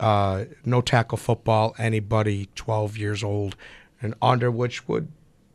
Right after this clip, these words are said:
pretty much wipe out youth sports. And, uh, we're getting in and talking about the things that we could do to make the game safer. And we've talked over and over about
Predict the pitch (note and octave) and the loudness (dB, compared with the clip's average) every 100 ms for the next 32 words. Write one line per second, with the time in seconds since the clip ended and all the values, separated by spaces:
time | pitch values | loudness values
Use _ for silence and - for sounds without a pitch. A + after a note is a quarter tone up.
0 | _ - G3 C3 - A#2 A2+ - A2 A2 | _ -4 0 0 0 -4 -4 0 0 0
1 | - - - - A2 G#2+ G2+ - - A#2+ | -6 -20 -20 -16 -4 0 0 -2 -2 2
2 | G#2+ G2+ - - - - - - - - | 2 0 -4 -8 -8 -20 -20 -20 -16 0
3 | D3 D3 C3+ B2+ B2+ B2 A#2+ B2+ D3 F3+ | 4 6 4 2 4 4 4 2 2 2
4 | - F3 B2+ - B2+ B2 A2+ A2+ A2+ - | 2 2 2 2 2 2 0 0 -2 -2
5 | B2+ B2 G#2+ A#2 A#2 A2 - G2 A2 G#2 | 0 0 0 0 0 -4 -4 -2 2 2
6 | G2+ F#2 - - - - - A2 A2 G#2+ | 2 -2 -8 -20 -20 -16 -2 2 2 2
7 | A#2 G#2+ G#2+ G2+ - - G#2+ G#2 - G2+ | -2 0 2 0 -2 0 0 0 -4 -4
8 | F#2+ G#2 A2 - A2 - A#2 A#2+ A2 G#2+ | -2 -2 -2 0 0 -2 -6 -4 -6 -8
9 | G#2 G#2+ A2+ G#2+ G#2+ G2+ G#2+ G#2 | -6 -2 -2 0 -2 0 0 0